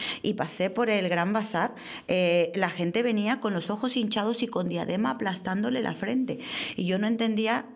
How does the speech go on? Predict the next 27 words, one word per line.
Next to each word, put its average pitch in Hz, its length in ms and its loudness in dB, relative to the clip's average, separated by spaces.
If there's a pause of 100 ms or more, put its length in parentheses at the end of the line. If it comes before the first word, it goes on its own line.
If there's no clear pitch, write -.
el 190 240 0
por 170 320 0
qué, 208 160 2
la 226 200 2
necesidad 175 560 0
de 214 80 0
ponerle. 208 440 0
Era 180 240 2
como 226 260 2
la 196 140 2
vincha, 220 380 0
¿no? 160 260 -2
La 202 80 0
vincha 202 320 0
que 180 60 0
le 175 80 2
llamamos. 170 440 2 (480)
Y, 185 600 4 (100)
y 214 120 4
se 233 100 2
acostumbraban 208 720 2
a 214 100 4
eso, 220 300 2
¿no? 208 100 2
"Ya 233 180 4
vengo 262 340 4
tal", 262 200 0